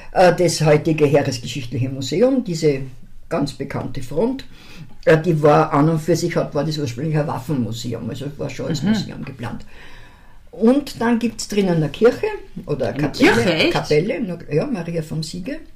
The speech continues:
Speaker 2: Mhm.
Speaker 1: äh, die vom Karl Rösner erbaut worden ist. Und
Speaker 2: Kennt noch
Speaker 1: der
Speaker 2: Christiane Rösner, fantastische Sängerin.
Speaker 1: Christiane.
Speaker 2: Coole Sängerin.
Speaker 1: Kenn ich überhaupt nicht.
Speaker 2: Ja, muss man anhören.
Speaker 1: Okay. Also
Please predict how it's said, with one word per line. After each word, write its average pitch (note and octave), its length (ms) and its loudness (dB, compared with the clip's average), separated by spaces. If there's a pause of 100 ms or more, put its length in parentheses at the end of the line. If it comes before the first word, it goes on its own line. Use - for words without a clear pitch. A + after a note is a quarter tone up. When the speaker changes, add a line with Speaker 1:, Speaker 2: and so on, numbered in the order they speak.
(180)
Speaker 2:
Mhm. C#3+ 340 -6 (880)
Speaker 1:
äh, D#3 280 2 (100)
die F3+ 140 -2
vom E3 320 -2
Karl C#3+ 260 2
Rösner D#3+ 400 2
erbaut G3 480 -2
worden G#3 220 2
ist. G#3 100 -2
Und G3 80 -4
Speaker 2:
Kennt E3 120 0
noch D#3+ 100 0
Speaker 1:
der - 140 0
Speaker 2:
Christiane C#3 500 -2
Rösner, C3 420 -6 (180)
fantastische C#3 640 -6
Sängerin. B2+ 520 -10 (320)
Speaker 1:
Christiane. - 100 -18
Speaker 2:
Coole F#3 320 4
Sängerin. C#3+ 560 -2 (220)
Speaker 1:
Kenn E3+ 180 2
ich F#3+ 80 -4
überhaupt E3+ 400 -8
nicht. C#3+ 300 -4
Speaker 2:
Ja, B3 240 -4
muss A#3+ 240 -4
man G#3 100 0
anhören. C3 340 -6 (300)
Speaker 1:
Okay. G3+ 340 -2 (320)
Also D#3+ 140 -4